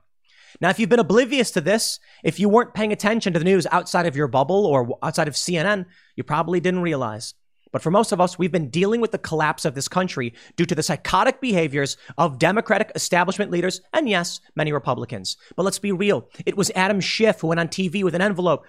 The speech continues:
"Oh, I've got proof Donald Trump did it." All lies. Donald Trump colluded with Russia. Lies. And here we are. People were goaded into voting for Joe Biden based on lies. They withheld information on Hunter Biden and, and his dealings and the corruption of Joe Biden.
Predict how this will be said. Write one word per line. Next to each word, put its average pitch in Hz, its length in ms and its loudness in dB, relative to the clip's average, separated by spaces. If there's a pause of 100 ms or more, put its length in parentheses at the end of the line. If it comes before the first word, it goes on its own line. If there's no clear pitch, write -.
(120)
"Oh, 190 200 6
I've 190 180 4
got 180 220 2
proof 208 260 2
Donald 185 260 2
Trump 180 220 0
did 190 140 0
it." - 340 -4 (640)
All 190 160 2
lies. 180 400 -2 (600)
Donald 165 260 2
Trump - 240 -2
colluded 156 260 -4
with 147 100 -6
Russia. 139 420 -2
Lies. 127 960 0 (760)
And 123 80 -12
here 151 120 -2
we 165 140 0
are. 156 260 -2 (600)
People 202 400 2
were 160 120 4
goaded 160 440 2
into 160 400 -4
voting 165 300 0
for 180 140 -2
Joe 147 240 2
Biden 123 440 0 (180)
based 175 400 0
on 165 280 2
lies. 110 500 0 (400)
They - 180 2
withheld 190 600 0
information 208 640 0
on 143 80 -2
Hunter 175 320 0
Biden 160 320 2
and, 143 100 -2
and 160 180 -2
his 214 160 0
dealings 147 380 -2
and 160 80 -4
the 139 60 -4
corruption 208 480 0
of 156 100 0
Joe 135 220 -2
Biden. 127 380 -2